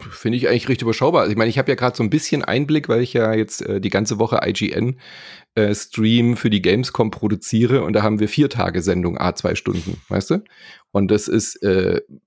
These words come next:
du, du, du triffst halt einfach Entscheidungen und irgendwann legst du dich halt fest. Also dann sagst du halt, "Okay, wollen wir jetzt Diablo vier hier f-, drin haben, wollen wir es nicht, äh, ist nur ein D L C", und dann wägst du halt ab und entsch-, triffst redaktionelle Entscheidungen und ich, ich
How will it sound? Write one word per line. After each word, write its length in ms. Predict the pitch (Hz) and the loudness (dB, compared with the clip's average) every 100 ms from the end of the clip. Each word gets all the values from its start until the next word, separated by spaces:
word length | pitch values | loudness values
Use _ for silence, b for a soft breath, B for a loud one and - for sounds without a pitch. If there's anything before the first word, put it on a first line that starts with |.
| _ | _
du, 540 | - - - 53 92 | -20 -16 -10 -10 -10
du, 160 | 92 - | -8 -4
du 140 | 107 | -2
triffst 260 | 98 - 127 | -4 -4 0
halt 100 | 120 | 0
einfach 200 | 98 113 | 0 0
Entscheidungen 520 | 120 139 156 120 92 | 0 0 0 2 0
und 100 | 92 | -2
irgendwann 260 | 80 107 104 | -2 -2 0
legst 200 | 110 - | -2 -4
du 40 | |
dich 160 | 110 113 | -8 -6
halt 100 | 104 | -2
fest. 300 | 156 - - | -2 -4 -6
Also 120 | 98 | -2
dann 120 | 98 | 0
sagst 220 | 101 107 | 0 0
du 40 | 110 | 0
halt, 100 | 101 | 0
"Okay, 360 | 98 123 139 B B B - | 0 0 0 B B B 0
wollen 160 | 113 | 2
wir 60 | 120 | 4
jetzt 180 | 113 - | 0 2
Diablo 300 | 107 107 107 | 2 2 -2
vier 260 | - 123 | -2 -2
hier 240 | 104 120 113 | 0 2 0
f-, 320 | 98 - - | -2 -14 -18
drin 380 | 104 98 117 165 | -14 -4 -2 0
haben, 240 | 147 143 | 0 0
wollen 160 | 127 117 | 0 0
wir 60 | 110 | 0
es 100 | 135 | 2
nicht, 380 | 147 160 - | 2 2 0
äh, 200 | - 135 | 2 2
ist 140 | 127 - | 2 -2
nur 140 | 117 | -4
ein 40 | 110 | 0
D 120 | 107 | 0
L 80 | 104 | 0
C", 260 | 131 135 | 0 0
und 140 | 135 104 | 0 0
dann 160 | 104 | 2
wägst 260 | 107 - - | 2 0 -2
du 80 | 101 | -2
halt 160 | 92 | 0
ab 180 | - - | -2 0
und 140 | 117 | 0
entsch-, 340 | 110 110 113 - | 0 -4 -6 -10
triffst 320 | - 151 - | -6 -6 -2
redaktionelle 500 | 113 127 - 117 107 | -2 -2 -2 0 2
Entscheidungen 580 | 85 95 135 156 95 87 | 0 -2 -2 0 -2 -4
und 200 | 82 92 - B B B _ - | -6 -10 -12 B B B _ -14
ich, 220 | - - | -14 -12
ich 200 | - - | -14 -16